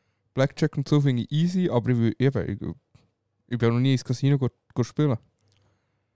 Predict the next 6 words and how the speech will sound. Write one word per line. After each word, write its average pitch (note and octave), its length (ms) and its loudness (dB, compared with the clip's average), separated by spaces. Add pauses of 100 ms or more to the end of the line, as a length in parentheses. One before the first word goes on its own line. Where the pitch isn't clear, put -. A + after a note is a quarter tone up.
(400)
So, A#2+ 140 2
und A2+ 160 0
Kollegen C3 640 2
easy, D#3 380 0
aber A#2+ 200 -2
sonst - 380 -4